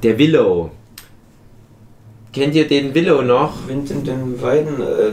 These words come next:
Speaker 2: nee, warte mal, war das nicht auch mit, ähm, nee, war's nicht.
Speaker 1: Der war,
Speaker 2: Ich glaub,
Speaker 1: der
Speaker 2: ich grad durch eine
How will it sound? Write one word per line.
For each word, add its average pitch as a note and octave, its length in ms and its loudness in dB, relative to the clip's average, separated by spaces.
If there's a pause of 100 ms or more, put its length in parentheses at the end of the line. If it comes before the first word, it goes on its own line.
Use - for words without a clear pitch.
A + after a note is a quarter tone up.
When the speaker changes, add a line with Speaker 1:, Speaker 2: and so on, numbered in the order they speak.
Speaker 2:
nee, A#2 120 0
warte D3+ 120 2
mal, C3+ 180 0
war C#3 80 2
das C#3+ 140 0
nicht - 220 -6
auch - 200 -2
mit, D3+ 240 -4 (240)
ähm, B2+ 320 -4 (1600)
nee, C3 200 2
war's A2+ 160 -6
nicht. A2+ 220 -12 (180)
Speaker 1:
Der A#2 180 2
war, C#3+ 360 2
Speaker 2:
Ich C3+ 60 -8
glaub, C3 140 0
Speaker 1:
der B2+ 40 -6
Speaker 2:
ich - 120 -10
grad C3 180 -2
durch B2+ 160 -6
eine B2 320 -2